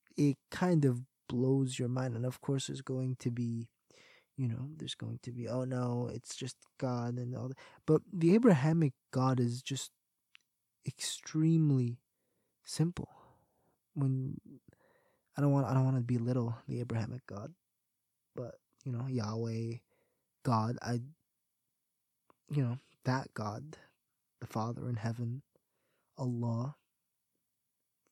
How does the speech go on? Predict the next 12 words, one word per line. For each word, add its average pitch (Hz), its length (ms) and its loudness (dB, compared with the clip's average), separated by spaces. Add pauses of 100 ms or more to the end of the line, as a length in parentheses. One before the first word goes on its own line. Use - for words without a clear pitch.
same 156 260 -2
God 131 300 -4 (440)
in 113 80 -8
all 135 100 -4
three 143 180 0
religions, 127 640 0 (400)
except 131 180 -6
the - 60 -6
Christians - 460 -6
kinda, 131 220 -6
you 127 140 -2
know, 123 160 -4